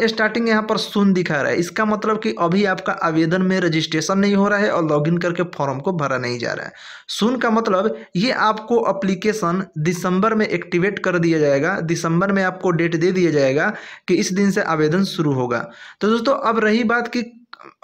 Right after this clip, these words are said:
कि आप लोग को कैसे पता चलेगा कि मेरा आवेदन शुरू हुआ कि नहीं, तो जैसे मैं बताया कि scholarship category online submit dot com टाइप करके आ जानी है और इस पे इंपॉर्टेंट डेट्स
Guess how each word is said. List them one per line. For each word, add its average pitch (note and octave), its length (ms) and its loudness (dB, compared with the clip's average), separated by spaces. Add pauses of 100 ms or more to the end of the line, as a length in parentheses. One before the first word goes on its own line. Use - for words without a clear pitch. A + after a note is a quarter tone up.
कि G#3+ 300 -2
आप F#3+ 240 0
लोग A3 140 2
को A3+ 100 2
कैसे G#3+ 300 0
पता G#3 260 -2
चलेगा G3+ 360 0
कि G3+ 140 0
मेरा F3 260 2
आवेदन F3+ 300 0
शुरू F3 260 0
हुआ F3 140 4
कि F3 120 -4
नहीं, E3+ 240 0 (360)
तो F#3 100 2
जैसे E3 440 0
मैं A#3 200 0
बताया F#3+ 480 0
कि F#3+ 260 -4
scholarship F#3+ 640 -2
category E3+ 480 -2
online E3 360 0
submit E3+ 400 0
dot C#3+ 260 0
com F3 240 0
टाइप C#3+ 240 -2
करके E3 280 -2
आ C3+ 140 0
जानी D3 280 0
है A3 220 2 (300)
और G#3 100 2
इस A3+ 120 0
पे A3+ 180 0
इंपॉर्टेंट G3 580 2
डेट्स F#3 220 0